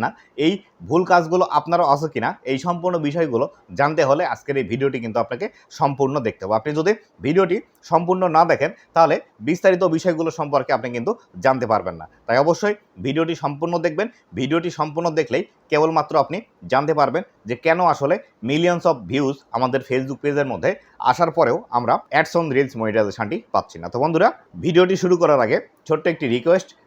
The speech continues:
চ্যানেলে নতুন হয়ে থাকলে অবশ্যই চ্যানেলটি সাবস্ক্রাইব করে দিয়ে পাশে আসা বেল নোটিফিকেশনটি on করে দিবেন, যাতে করে ভবিষ্যতেও Facebook রিলেটেড এমন আরও ইনফরমেটিভ কনটেন্টগুলো আপনারা পেতে থাকেন। আর বন্ধুরা, এখন পর্যন্ত আপনারা যারা আমার Facebook পেজটি ফলো করেননি, অবশ্যই আমার Facebook পেজটি ফলো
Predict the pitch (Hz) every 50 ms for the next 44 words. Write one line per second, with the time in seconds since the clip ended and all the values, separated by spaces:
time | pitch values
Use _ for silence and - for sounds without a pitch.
0 | _ _ - 143 135 151 156 160 151 143 151 147 156 160 165 156 170 165 160 170
1 | 208 220 - _ _ - - 143 160 156 185 160 143 147 139 139 139 131 117 -
2 | 131 127 - 156 147 143 - 156 147 143 143 165 - - _ _ _ - - 123
3 | 127 165 151 143 - 160 135 120 147 151 156 151 127 131 120 123 117 120 120 120
4 | 107 107 117 107 113 131 135 156 151 151 156 160 185 226 247 - _ _ - 175
5 | 131 135 156 180 139 113 113 156 - _ _ _ - 92 87 - 147 156 143 170
6 | 151 156 156 139 - 139 131 127 120 123 110 117 110 107 104 92 104 92 95 101
7 | 110 117 113 117 165 214 - - _ _ - - 151 143 160 156 156 160 156 156
8 | 156 - - 135 131 127 131 120 104 117 113 107 - 110 120 170 - - _ _
9 | _ - - 139 135 147 120 117 98 90 82 - _ _ - - 110 117 139 151
10 | 156 165 170 156 156 170 165 165 170 160 170 165 160 160 151 - - - _ -
11 | - 120 127 - 160 156 151 156 156 156 156 156 139 - 147 143 147 156 - -
12 | 156 147 - 151 - 139 143 156 139 151 143 139 131 156 208 - _ _ - -
13 | 113 143 156 156 175 151 151 143 - 151 139 135 139 135 - 139 135 - 135 110
14 | 127 135